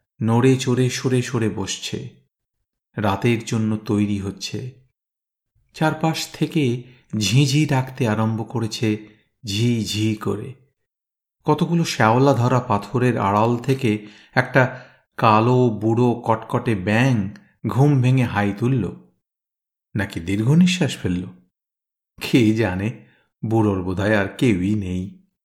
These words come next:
দুপুরে চান করার সময় আঙ্গাপাঙ্গা হয়ে পাথরের উপর,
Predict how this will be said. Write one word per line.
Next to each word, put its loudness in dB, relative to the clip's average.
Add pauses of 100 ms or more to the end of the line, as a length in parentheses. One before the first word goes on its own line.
(1300)
দুপুরে 6
চান 2
করার 0
সময় 0 (560)
আঙ্গাপাঙ্গা 4
হয়ে 4
পাথরের 0
উপর, 0